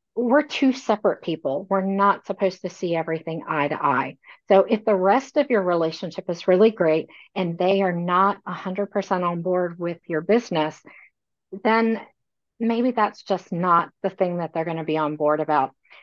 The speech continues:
I do podcasting, guesting all the time, and I just love it. But my husband doesn't care. Like, he really doesn't.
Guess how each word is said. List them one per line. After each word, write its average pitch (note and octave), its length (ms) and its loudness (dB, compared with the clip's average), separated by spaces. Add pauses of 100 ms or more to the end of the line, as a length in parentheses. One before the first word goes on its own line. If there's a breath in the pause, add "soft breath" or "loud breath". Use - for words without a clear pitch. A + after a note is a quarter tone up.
(360 soft breath)
I C4 100 4
do C4 180 2
podcasting, E3 960 0
guesting D#3 540 0
all G#3 200 10
the G3+ 100 4
time, D#3 520 -2
and E3+ 280 -4
I F#3 100 4
just C4 480 -4
love F#3 320 6
it. D#3 160 -2 (300 loud breath)
But F3+ 160 0
my G#3 220 -2
husband F#3+ 540 -6
doesn't E3 320 -6
care. D3+ 360 -2 (720)
Like, A3 180 2 (100)
he C#4+ 80 0
really D#4 300 6
doesn't. F#3 500 0